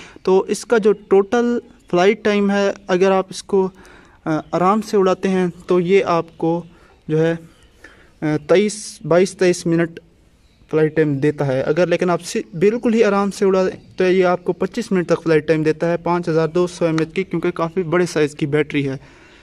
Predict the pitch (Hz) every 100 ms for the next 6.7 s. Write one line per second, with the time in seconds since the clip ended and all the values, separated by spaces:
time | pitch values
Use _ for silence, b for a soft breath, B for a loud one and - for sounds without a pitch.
0 | B 170 160 160 - 190 190 214 208 190
1 | 185 196 202 190 190 185 165 - 190 -
2 | 151 139 139 139 156 151 147 143 147 147
3 | 156 139 135 139 147 143 B B B B
4 | - 175 185 - 180 170 156 - 190 254
5 | 240 190 190 185 175 - - - 175 160
6 | 151 175 185 175 160 165